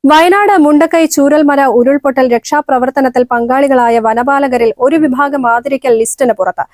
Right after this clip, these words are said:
പ്രതിഷേധം അറിയിച്ച കേരള ഫോറസ്റ്റ് പ്രൊട്ടക്റ്റീവ് സ്റ്റാഫ് സംസ്ഥാന പ്രസിഡന്റ് കെ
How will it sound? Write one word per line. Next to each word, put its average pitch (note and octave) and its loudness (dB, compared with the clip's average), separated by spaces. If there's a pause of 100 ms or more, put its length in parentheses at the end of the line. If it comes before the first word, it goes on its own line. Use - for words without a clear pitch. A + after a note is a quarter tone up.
(240)
പ്രതിഷേധം E4+ 0
അറിയിച്ച D#4 0 (140)
കേരള C4 0
ഫോറസ്റ്റ് C4 -2
പ്രൊട്ടക്റ്റീവ് B3 -2
സ്റ്റാഫ് C4 -2
സംസ്ഥാന C4+ -2
പ്രസിഡന്റ് A#3+ 0 (120)
കെ B3+ 4